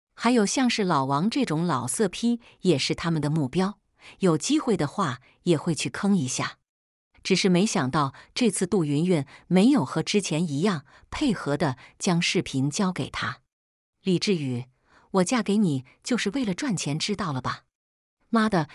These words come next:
要不是杜云云那个贱人磨磨唧唧的，你早就净身出户滚蛋了。这亲耳听着李莎莎的话，我石化在了原地。这还事情，不论换成是谁都无法接受，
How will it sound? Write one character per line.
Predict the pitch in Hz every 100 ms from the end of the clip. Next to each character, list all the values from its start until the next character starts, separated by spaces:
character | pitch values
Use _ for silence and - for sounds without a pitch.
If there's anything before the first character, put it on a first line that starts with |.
| -
要 | - 262
不 | 190
是 | 190 196
杜 | 208 190
云 | 151
云 | 170 170
那 | 165
个 | 147
贱 | - 170
人 | 139 135
磨 | 147 151
磨 | 190 156
唧 | 160 220
唧 | 214 233
的， | 233 - - _ _ - -
你 | 214
早 | 220 160 131
就 | 190 165
净 | - 190
身 | - 202
出 | - 233
户 | -
滚 | - 131 -
蛋 | 202 214
了。 | 127 - - _ _ _ _ _ _
这 | - 185 - -
亲 | - - 226
耳 | 175
听 | 131 196 190
着 | 175
李 | 139 123
莎 | - 180
莎 | - 196
的 | 160
话， | - 113 - _ _ _ -
我 | 170
石 | - 160
化 | 165 196
在 | 147 147
了 | 131
原 | 131 123 127
地。 | 165 - _ _ _ _ _ _
这 | - 269
还 | 214
事 | 214 233
情， | 208 180 143 - -
不 | - 208
论 | 285 247
换 | - 240
成 | 160 151
是 | 175 -
谁 | 165 - 131 165 - _
都 | 220
无 | 185 160 214
法 | - 123
接 | - 175
受， | 175 165